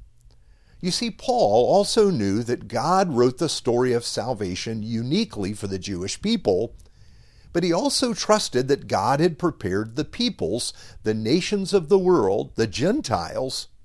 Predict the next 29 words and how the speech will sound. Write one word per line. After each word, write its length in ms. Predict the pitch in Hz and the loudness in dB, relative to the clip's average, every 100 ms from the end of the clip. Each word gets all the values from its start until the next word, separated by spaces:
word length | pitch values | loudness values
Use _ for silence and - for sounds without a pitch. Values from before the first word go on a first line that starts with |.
| - | -6
for 220 | - 160 | 0 0
Jesus 540 | 98 85 85 110 - | -2 -6 -6 -4 -6
too. 480 | - 208 202 - 101 - _ - - - - - | -4 -4 -4 -4 -8 -16 _ -20 -20 -20 -20 -20
So 220 | - 202 190 | -4 0 2
notice 340 | 240 277 208 | 2 0 4
what 180 | 202 - | 2 4
Paul 320 | - 120 117 | 4 6 6
did. 440 | 101 92 80 - - - - - - - - | 2 -2 -4 -10 -20 -20 -20 -20 -20 -20 -6
He 140 | 196 | -2
simply 420 | 196 262 269 240 196 | 0 0 0 -2 -2
went 280 | 117 220 - - - | 0 -2 -4 -20 -6
next 380 | 101 113 - - | 0 0 0 0
door 260 | 131 247 | 2 2
to 160 | 269 123 | 2 0
the 120 | 95 | -2
synagogue. 680 | - 104 87 82 80 - - - - - - _ - - - - | -2 -2 -4 -6 -10 -12 -14 -20 -20 -20 -20 _ -20 -20 -20 -6
Now, 80 | 202 | 2
how 200 | 202 196 | 4 6
often 400 | 170 160 147 135 | 6 4 2 0
do 100 | 127 | 0
we 160 | 123 | 0
feel 340 | 120 104 104 117 | -2 -2 0 2
that 320 | 110 98 - | 2 0 -4
missions 500 | 90 127 - 107 - | -2 -2 -2 -4 -6
work 280 | 95 127 - | -4 -4 -4
is 120 | 92 | -8
across 440 | - - 90 120 | -8 -6 -2 -2
the 100 | - | 0
world? 540 | 123 131 190 120 73 | 4 6 8 6 2